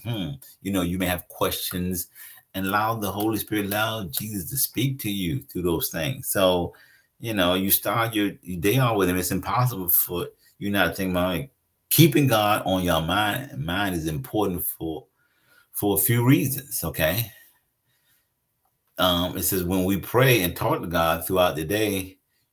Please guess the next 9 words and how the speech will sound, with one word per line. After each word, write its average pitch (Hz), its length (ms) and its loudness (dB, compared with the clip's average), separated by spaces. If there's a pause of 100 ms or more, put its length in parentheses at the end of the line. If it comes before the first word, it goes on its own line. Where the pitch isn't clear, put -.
(280)
you 107 200 0
will 117 120 6
begin 92 500 -2
to 92 100 -2
notice 95 680 0
him 104 340 -2
all 139 680 4
around 143 480 -2
you." - 280 -4